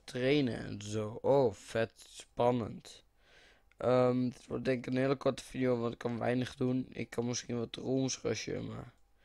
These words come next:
verder ook niet. Oh ja, ik kan kijken wat de volgende missie is. Eens even kijken.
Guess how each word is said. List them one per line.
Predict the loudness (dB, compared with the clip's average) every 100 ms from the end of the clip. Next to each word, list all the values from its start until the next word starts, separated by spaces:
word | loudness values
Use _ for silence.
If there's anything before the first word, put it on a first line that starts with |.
| _ _
verder | _ -14 2 6 6
ook | 4 2 -2
niet. | -10 -12 -20 _ _ _ -20 _ _ _ _ -20 -20 -18 -16 -14 -14 -16 -16 -4
Oh | 0
ja, |
ik | 0
kan | -2 -6
kijken | 0 0 0
wat | -4
de | -2
volgende | -6 -2 -2 0
missie | 0 0 0 -4 -12
is. | -16 -14 -12 -10 -12 _ _ -20 _ _ _ _ _ _ _ _ _ _ _ _ _ _ _ _ _ _ _ _ _ _ _ _ _ _ _ _ _ _ _ _ _ _ _ _ _ _
Eens | -8 -4
even | -4 -4
kijken. | -2 -2 -2 -4 -4 -6